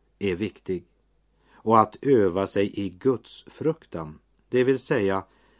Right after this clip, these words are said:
öva sig i att förneka sig själv, det är också viktigt. Kristenlivet är ett liv i bön, och det är inte lagiskt, men det är en ganska enkel, praktisk sanning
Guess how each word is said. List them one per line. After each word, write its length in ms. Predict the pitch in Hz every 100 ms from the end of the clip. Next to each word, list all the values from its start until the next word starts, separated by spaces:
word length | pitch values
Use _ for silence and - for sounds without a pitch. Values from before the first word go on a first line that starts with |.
| _
öva 500 | - 160 110 82 95
sig 480 | 95 - 110 92 76 _
i 140 | 104 98
att 140 | 98
förneka 600 | - 117 92 82 - 95
sig 240 | - 107
själv, 440 | 98 - 127 85 73 _ _ _ _ -
det 240 | 80 90
är 120 | 92
också 340 | 95 - - 90
viktigt. 640 | 92 - - 87 _ _ _ _ _ _ _ _ _ _ -
Kristenlivet 1160 | 120 127 - - 98 98 120 90 80 _ _ _ _ _
är 140 | - 101
ett 180 | 98 92
liv 440 | 90 98 101 98 _ -
i 120 | 120
bön, 420 | - 82 85 78 - _ _ _ _ _
och 160 | 104 87
det 280 | 92 131
är 160 | 107 110
inte 320 | 107 80 113
lagiskt, 800 | 98 73 78 95 113 - - _ _ _ _ _ _ _
men 160 | 104 104
det 280 | 98 95
är 220 | 101 110 110
en 140 | 107
ganska 640 | 127 117 90 - 107 110 -
enkel, 640 | 101 101 107 110 - 117 113
praktisk 760 | - 95 90 - - 98 -
sanning 680 | - 135 110 82 95 90